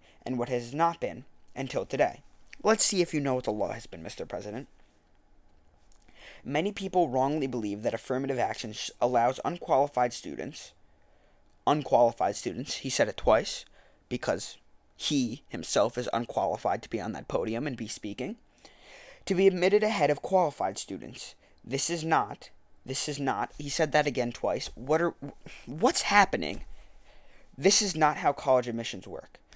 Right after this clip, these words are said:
I'm getting fed up of reading this. The former vice president is an idiot.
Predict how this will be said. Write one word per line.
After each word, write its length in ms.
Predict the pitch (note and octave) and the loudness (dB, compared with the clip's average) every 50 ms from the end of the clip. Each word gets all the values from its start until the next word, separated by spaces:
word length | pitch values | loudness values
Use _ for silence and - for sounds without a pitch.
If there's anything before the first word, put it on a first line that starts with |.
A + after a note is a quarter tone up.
| - - | -2 4
I'm 160 | D3 F3+ F#3+ | 4 4 6
getting 280 | E3 F3 D#3+ D3+ C3 | 8 6 6 6 6
fed 260 | A#2+ - - A#2+ F#2+ F2+ | 2 6 6 6 6 6
up 140 | - - - | 0 -4 0
of 200 | - A#2 A#2 B2 | 0 0 0 0
reading 320 | C3 A#2+ A#2 G#2 F2 C2+ A#1+ | -2 -2 -2 -2 -4 -8 -8
this. 340 | - - - - - - _ - - _ _ - - - - - - - - - - - - - - - - - - - - - - - - - - - - - - - - - - - - - - - | -10 -10 -10 -12 -14 -16 _ -20 -20 _ _ -18 -18 -18 -16 -18 -18 -16 -16 -16 -16 -16 -18 -18 -16 -16 -16 -16 -16 -16 -18 -18 -18 -20 -20 -20 -20 -20 -20 -20 -20 -20 -20 -20 -20 -20 -20 -20 -18 -12
The 180 | - C#3 C#3+ D#3+ | -10 -6 -6 -2
former 280 | D#3 - G#3 F#3 F#3+ G3 | 6 6 8 8 8 8
vice 220 | E3+ E3+ D#3+ - | 8 8 6 8
president 400 | - D3+ C3+ B2+ A#2 A2 G2+ - | 6 4 4 4 4 -2 -2 0
is 140 | - B2+ B2+ | -2 -2 -2
an 100 | A2+ D#2 - | -2 -4 -6
idiot. 280 | - - - - - | -10 -10 -12 -12 -12